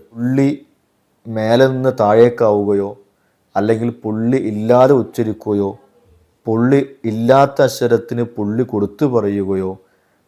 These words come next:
മഖ്റജ് മാറുകയോ സിഫത്ത് മാറുകയോ ഒക്കെ ചെയ്യുമ്പോൾ പലതരം അർത്ഥ വ്യതിയാനങ്ങളും വന്നു ചേരുന്നുണ്ട്. അതുകൊണ്ട് തന്നെ അറബി ഭാഷ നന്നായി മനസ്സിലാക്കണം,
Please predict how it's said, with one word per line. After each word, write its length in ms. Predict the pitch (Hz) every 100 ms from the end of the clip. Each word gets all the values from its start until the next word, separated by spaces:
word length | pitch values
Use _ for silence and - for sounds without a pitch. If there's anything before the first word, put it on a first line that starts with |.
| _ _ _ _
മഖ്റജ് 540 | 98 107 - 123 131 147
മാറുകയോ 560 | 127 113 107 107 104 104 - -
സിഫത്ത് 460 | 110 - 117 - 135
മാറുകയോ 560 | 120 107 104 104 104 107
ഒക്കെ 160 | 104 110 -
ചെയ്യുമ്പോൾ 560 | 95 98 98 82 85 - _ _ _ _ _ _
പലതരം 520 | 107 123 135 123 127 127 113
അർത്ഥ 340 | 104 - - 131 113
വ്യതിയാനങ്ങളും 800 | 107 107 117 131 123 113 107 123 110
വന്നു 160 | 104 104
ചേരുന്നുണ്ട്. 500 | 101 90 85 82 80 - _ _ _ _ -
അതുകൊണ്ട് 340 | 101 113 127 123
തന്നെ 240 | 110 110 110 95
അറബി 300 | 95 104 135 120
ഭാഷ 260 | 104 - 104 101 - 98
നന്നായി 380 | 95 95 98 98 92
മനസ്സിലാക്കണം, 720 | 90 - 107 101 - 98